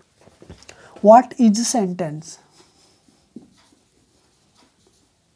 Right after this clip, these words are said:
Sentence को मैंने आपको बता दिया पहले कि what is sentence। देखिए sentence, अ, a group of sentence, group of meaningful words का होता है, यानी एक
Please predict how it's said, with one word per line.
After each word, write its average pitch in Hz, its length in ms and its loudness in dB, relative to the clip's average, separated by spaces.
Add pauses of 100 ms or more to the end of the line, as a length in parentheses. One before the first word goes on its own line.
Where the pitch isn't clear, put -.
(840)
Sentence 254 400 4
को 311 120 0
मैंने 277 240 2
आपको 254 280 -2
बता 226 260 0
दिया 247 260 2
पहले 233 320 -2
कि 285 320 -6
what 214 240 2
is 233 40 -2
sentence। 185 560 -2 (240)
देखिए 202 220 -2
sentence, 240 580 -2 (640)
अ, 220 280 4
a - 60 -2
group 233 300 4
of 277 140 0
sentence, 254 640 0 (300)
group 247 320 4 (100)
of 226 80 4 (120)
meaningful 208 480 0
words 190 380 2
का - 160 -4
होता 208 280 -2
है, 233 100 -6 (400)
यानी 220 200 4
एक 214 460 0